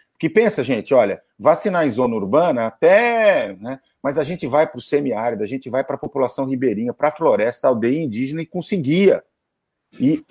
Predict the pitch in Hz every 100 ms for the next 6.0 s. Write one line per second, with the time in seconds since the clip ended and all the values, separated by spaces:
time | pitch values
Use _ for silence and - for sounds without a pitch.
0 | - 120 190 208 170 131 139 127 113 135
1 | 175 170 117 190 214 220 180 143 160 185
2 | 147 131 120 107 170 156 131 104 107 131
3 | - 208 - - - - - 190 135 151
4 | - 143 110 139 135 135 123 113 95 127
5 | 151 170 147 175 165 156 165 170 127 113